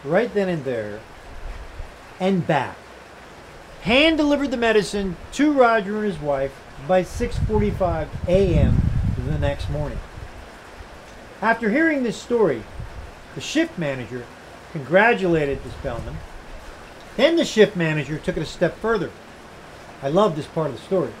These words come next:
The shift manager picked up the phone and he called for a wow moment film crew. And within minutes, a film crew showed up to shoot a very quick video to record the entire story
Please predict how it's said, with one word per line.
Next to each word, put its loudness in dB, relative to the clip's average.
The -14
shift 2
manager 0
picked 2
up -2
the -4
phone 4
and 2
he 2
called 8
for 0
a 6
wow 2
moment 0
film 0
crew. -6
And 4
within 4
minutes, 2
a 4
film 6
crew 4
showed 10
up 4
to -4
shoot 4
a 2
very 4
quick 0
video 2
to 0
record 0
the 0
entire 2
story 2